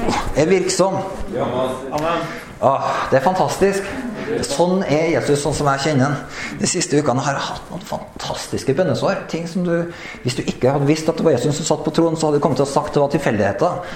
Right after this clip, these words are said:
Speaker 1: Men fordi at du har sett han på tronen, og du arbeider sammen med tronen i bønn, og vet at Jesus går i forbønn for de her folkene, jeg kobler meg på i det, jeg blir med på det, så plutselig blir hverdagen veldig spennende, og så oppdager du at Gud jobber da i ting.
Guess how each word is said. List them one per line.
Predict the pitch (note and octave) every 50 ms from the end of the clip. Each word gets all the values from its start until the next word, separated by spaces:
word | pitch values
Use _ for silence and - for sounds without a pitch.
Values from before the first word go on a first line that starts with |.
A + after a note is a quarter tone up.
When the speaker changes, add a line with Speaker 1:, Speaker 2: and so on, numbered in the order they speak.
| D3+ C#3 B2+
Speaker 1:
Men | C3 C3+ C3
fordi | D3 D#3 C3+ C#3 C#3+ D#3 D3+
at | D3+ D3+
du | D#3 D3
har | D3 C#3+ D3
sett | - D3+ D3 - - D#3
han | C#3+ C#3 C#3+
på | D3+ -
tronen, | D3 D3 D3 E3 E3 -
og | B2+ B2 C3+
du | C#3 B2+ - - - - - - - D#3+
arbeider | E3+ F3 D#3 B2 G#2 G#2+ A2 B2+ - -
sammen | - - B2 G#2 G#2 A2 A#2 C3
med | C#3+ C#3+
tronen | D3+ D#3 D3 C3 C#3 D3+ D3+
i | D3+
bønn, | E3+ E3+ F3 D#3 B2 A2 - -
og | A#2+ C3+
vet | C3+ C3 C3 C#3
at | C3+ C3+
Jesus | B2+ A#2+ A#2+ C3 C#3+ C#3+ -
går | D#3 D3 D3+
i | D3 D3+
forbønn | E3+ D#3 B2 A#2 A2 G#2
for | - C#3 B2 B2+
de | B2+
her | B2+ A#2+ A#2
folkene, | - B2 G#2 - D3 D#3+ E3 - - - -
jeg | C#3 C3+ - A#2+ - -
kobler | C#3+ - - G3+ G3+
meg | A#2 A#2
på | - A#2+ A2+
i | A#2 C#3
det, | D3+
jeg | D3 C3+ D3 D#3
blir | C#3 A#2
med | A2 B2+
på | C#3+ E3
det, | E3 E3+
så | E3 -
plutselig | G3+ G3+ - - E3 D#3+ F3 F3+
blir | F3 F3+
hverdagen | F#3 E3+ C#3 A#2 C3 D3 D#3+ D#3 D#3
veldig | G3 G#3 D3 C#3+ C#3+ -
spennende, | G#3 F#3 E3+ B2+ B2 D3 - - - - - - G#2
og | B2 B2+ E3+
så | E3 G#3 F#3
oppdager | - - - - B2 A#2+ B2+ D3+
du | E3+ E3
at | E3 - B2+ A#2+
Gud | C#3 C#3 D#3 F#3 F3+ D#3 C#3+
jobber | D3 G3+ G3 D3+ A#2 A#2+ C#3+ E3 A3
da | - - - - F#3+
i | F#3 F#3
ting. | G#3+ G#3+ - -